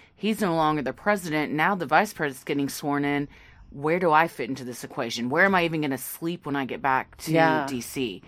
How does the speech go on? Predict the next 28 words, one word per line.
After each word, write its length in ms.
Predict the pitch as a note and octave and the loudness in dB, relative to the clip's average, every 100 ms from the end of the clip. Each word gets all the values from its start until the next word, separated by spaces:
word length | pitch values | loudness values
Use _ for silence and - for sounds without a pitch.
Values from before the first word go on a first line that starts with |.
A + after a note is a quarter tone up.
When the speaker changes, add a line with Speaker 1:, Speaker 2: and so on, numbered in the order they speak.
| D#3 | -12
Speaker 2:
They're 140 | - D#3 | -8 -6
not 200 | C3+ - | -8 -10
gonna 140 | B2 | -6
kick 260 | - D3 C#3 | -4 -4 -4
you 80 | |
out 140 | A#2+ A#2 | -4 -2
immediately. 460 | A#2+ C#3+ A#2+ - | -2 -2 -2 4
Speaker 1:
No, 240 | A3+ G#3 E3+ | 10 10 10
but, 180 | G#3+ G#3 | 8 10
Speaker 2:
They 60 | |
have 80 | G#3+ | 10
to 20 | |
Speaker 1:
like, 60 | A#3 | 10
Speaker 2:
give 100 | A3+ | 6
you 60 | F3 | 4
a 20 | |
thirty 240 | F3 D#3 | 4 4
days 120 | D3 | 4
Speaker 1:
but 100 | D3 | 6
Speaker 2:
eviction 320 | A3 F3+ G#3+ D3+ | 8 8 6 8
Speaker 1:
it's 60 | |
Speaker 2:
notice 0 | |
Speaker 1:
like 200 | A3 F#3+ | 8 8
Speaker 2:
at 40 | F#3+ | 6
the 60 | F#3+ | 4
White 100 | F3 | 6
Speaker 1:
a, 320 | E3 D3+ | 4 2
Speaker 2:
House. 60 | C#3+ | -2